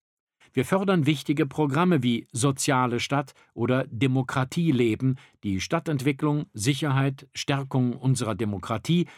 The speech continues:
Engagement und Hilfe für Jung und Alt verbinden. Das dient dem sozialen Zusammenhalt. Energieeffizienz als Beitrag für den Klimaschutz. Wir werden Deutschland zur energieeffizientesten Volkswirtschaft der Welt machen.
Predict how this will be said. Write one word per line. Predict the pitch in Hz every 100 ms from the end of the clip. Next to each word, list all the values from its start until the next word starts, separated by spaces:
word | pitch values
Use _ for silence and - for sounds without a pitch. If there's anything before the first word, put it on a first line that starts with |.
| -
Engagement | 123 123 120 107 123 135 165 -
und | 160 165
Hilfe | - 139 131 139
für | -
Jung | 139 127 110 98
und | 143 135
Alt | 139 101 -
verbinden. | - 135 135 85 - - - _ _ _ -
Das | 123 - -
dient | 113 98 95
dem | 107
sozialen | 104 127 - 110 92 90
Zusammenhalt. | - 127 131 85 71 69 67 - _ _ _ _ _ _ _ _ _ - -
Energieeffizienz | 147 151 151 156 202 104 - 123 - 147 175 170
als | 101 92
Beitrag | - 123 123 - 120 123
für | 131
den | 131
Klimaschutz. | 127 143 156 143 - - - - _ _ _ _ _ _ - -
Wir | 135
werden | 170 185 165
Deutschland | 180 196 - 185 175
zur | - 143
energieeffizientesten | 127 127 110 180 180 135 135 - 156 147 147 - 117
Volkswirtschaft | 147 139 - 123 - 120 107
der | 127 120
Welt | 101 -
machen. | 87 - 78